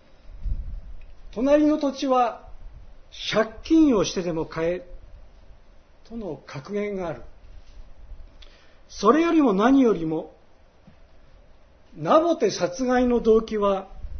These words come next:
これでいいのかなという疑念であり、まあ、暴食の思いが生じる。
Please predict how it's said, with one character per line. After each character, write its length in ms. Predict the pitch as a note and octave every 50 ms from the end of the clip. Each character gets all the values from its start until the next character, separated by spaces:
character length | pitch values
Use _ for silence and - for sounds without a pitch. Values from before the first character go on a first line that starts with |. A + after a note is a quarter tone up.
| - - - - - - - - - - - - - _ - - - - - - _ - - - - - - _ - - - - - - - -
こ 80 | C3+ D3+
れ 120 | F#3 A3+
で 160 | A#3 C#4 C4
い 200 | B3 B3+ C#4 D4+
い 40 | D#4+
の 140 | D4 C4+ -
か 120 | - E3+
な 300 | D3+ E3 F#3 F#3 F#3 F3+ F3+ - - - - - - - -
と 140 | - D#3 D#3
い 360 | D#3+ F#3 G3+ F#3+ F3 D3+ C#3
う 40 | - - - - - - - - - - - - - - - - - - - - - - - - - - - - - - - -
疑 140 | - D#3+ F3
念 220 | F3+ F#3+ G#3 G#3 F#3+
で 200 | F#3+ F#3+ F#3 F#3
あ 60 | F3+
り、 180 | C#3+ C3 C3 - - _ - - _ - - - - - - - - - - - - - - - _ _ - - - - - - - - - - - - -
ま 80 | C#3 C#3
あ、 20 |
暴 300 | B2+ A#2+ E3+ G#3 C#4 C#4
食 240 | C4 D4+ C#4+ C#4+ C#4
の 140 | B3+ B3 A#3+
思 180 | A#3 B3 B3
い 60 | A3+
が 140 | G3 E3+ D3
生 260 | C3 - D3 D3 C3+
じ 120 | A#2+ B2+ C3
る。 140 | B2 C3